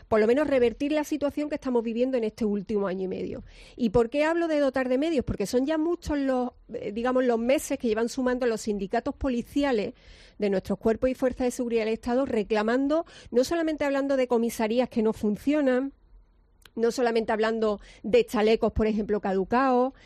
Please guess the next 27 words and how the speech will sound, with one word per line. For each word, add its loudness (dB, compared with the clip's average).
eh, 0
en -2
definitiva, 0
de 4
la 2
falta 0
de 0
recursos 2
materiales, 0
de 2
recursos -4
humanos, 2
de -2
recursos, -2
eh, 2
que 6
necesitan 2
precisamente 0
para 2
luchar 2
contra 0
esa -2
delincuencia 0
y -6
contra -2
ese -2
crimen. -2